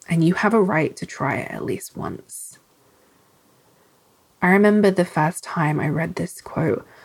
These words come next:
when Entrepreneurial Outlaws was just an idea. But fuck, did I feel those words. And as Waylon was such an inspiration for this very show,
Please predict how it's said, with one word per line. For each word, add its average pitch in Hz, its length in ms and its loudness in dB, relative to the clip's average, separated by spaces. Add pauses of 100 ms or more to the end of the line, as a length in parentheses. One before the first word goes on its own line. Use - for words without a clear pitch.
(760)
when 196 160 4
Entrepreneurial 180 720 4
Outlaws 147 440 2
was 160 260 0
just - 640 -2
an 156 80 0
idea. 156 580 -2 (880)
But - 280 -6
fuck, - 560 -6
did - 160 2
I 143 160 0
feel 151 380 0
those 135 280 -2
words. 117 500 -4 (1500)
And 185 160 4
as 190 140 4
Waylon 196 360 6
was 180 120 2
such - 300 -4
an 180 80 4
inspiration 165 680 0
for 175 280 4
this 170 260 0
very 160 360 2
show, 196 520 4